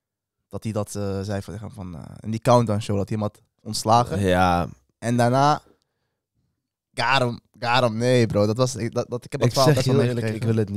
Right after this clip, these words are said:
Speaker 2: niet, ik wil het daar niet eens over hebben. Ik vind het
Speaker 1: Eh, ho-,
Speaker 2: schandalig.
Speaker 1: hoezo niet?
Speaker 2: Nee, ik vond het schandalig dat je...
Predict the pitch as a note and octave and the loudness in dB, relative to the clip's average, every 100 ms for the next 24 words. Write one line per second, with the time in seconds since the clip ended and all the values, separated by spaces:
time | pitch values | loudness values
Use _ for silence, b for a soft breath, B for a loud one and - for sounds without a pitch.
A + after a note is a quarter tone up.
0 | F#2 - F#2+ F#2+ F#2 F2 F2 E2+ E2 D#2 | -6 -8 -6 -4 -4 -4 -4 -4 -6 -10
1 | D2+ D2 - G#2+ G2 - F#2 F2+ B2+ E3 | -12 -14 -16 -10 -8 -6 -4 0 0 2
2 | D#3 G#2+ - _ _ _ A#2+ A#2 D3 - | 0 -2 -6 _ _ _ 4 4 2 2
3 | C3 A#2 B2 C3 B2 A2+ - G#2+ G2+ | 2 8 10 10 10 6 6 6 6